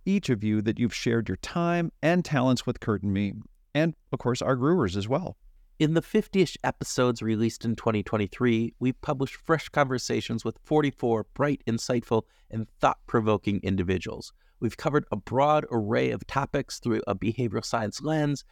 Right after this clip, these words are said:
Speaker 2: and hope they've helped you gain a better understanding of how to apply behavioral science to your own work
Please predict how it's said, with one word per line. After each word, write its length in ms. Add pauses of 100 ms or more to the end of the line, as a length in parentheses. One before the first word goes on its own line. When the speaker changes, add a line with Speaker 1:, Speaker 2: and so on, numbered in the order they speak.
(200)
Speaker 2:
and 220
hope 280
they've 200
helped 320
you 80
gain 320
a 120 (220)
better 340
understanding 640 (300)
of 80
how 220
to 100
apply 300
behavioral 500
science 380
to 100
your 240
own 320
work 280